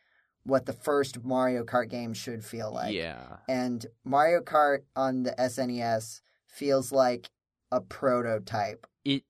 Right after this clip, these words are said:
Speaker 1: Like a beta prototype
Speaker 2: Yeah.
Speaker 1: of Mario Kart.
Speaker 2: It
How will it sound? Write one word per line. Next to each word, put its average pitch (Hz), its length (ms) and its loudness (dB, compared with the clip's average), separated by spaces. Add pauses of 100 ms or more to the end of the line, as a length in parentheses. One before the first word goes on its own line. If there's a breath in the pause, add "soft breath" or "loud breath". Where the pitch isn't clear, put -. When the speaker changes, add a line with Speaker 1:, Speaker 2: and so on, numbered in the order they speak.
Speaker 1:
Like 120 180 -6
a 120 80 -4
beta 120 480 -4
prototype 107 720 -4
Speaker 2:
Yeah. 92 560 -2
Speaker 1:
of 98 60 -6
Mario 104 380 -6
Kart. 107 360 -8
Speaker 2:
It 143 160 0